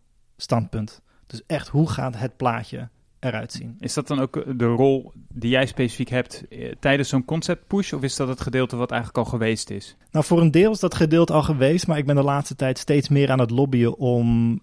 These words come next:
Speaker 1: de mensen die er goed zijn in hun respectieve vlak daar meer en eerder ook bij te betrekken. En daar zijn we wat mee aan het experimenteren en dat gaat, eh, over het algemeen heel erg goed.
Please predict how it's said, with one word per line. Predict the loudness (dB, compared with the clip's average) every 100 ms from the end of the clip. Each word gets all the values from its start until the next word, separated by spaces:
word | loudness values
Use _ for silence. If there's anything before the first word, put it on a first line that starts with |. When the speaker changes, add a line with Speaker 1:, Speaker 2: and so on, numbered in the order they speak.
| _
Speaker 1:
de | 2
mensen | 2 2 0
die | -2
er | 0
goed | -2 -2
zijn | 0 0 2
in | 2
hun | 2
respectieve | -2 -4 -8 -6 -8 -8
vlak | -12 -8 -6 -4 2
daar | 4 6
meer | 6 6 4 2
en | -2 0
eerder | 0 0 -2
ook | -4 -4 -8 -8
bij | -4 -4
te | -4 -8
betrekken. | -8 -6 -8 -10 -18 -20 -20 -4
En | 2
daar | 2
zijn | 4 4
we | 4 4
wat | 2 -2 _ _
mee | 0 2
aan | 2
het | 0
experimenteren | -4 -2 0 0 2 2 4
en |
dat | 0 0
gaat, | 0 0 -6 _
eh, | -8 -6 -4 -6 -4
over | -4 -2
het | -2
algemeen | 2 4
heel | 6 4 4
erg | -2
goed. | -8 -12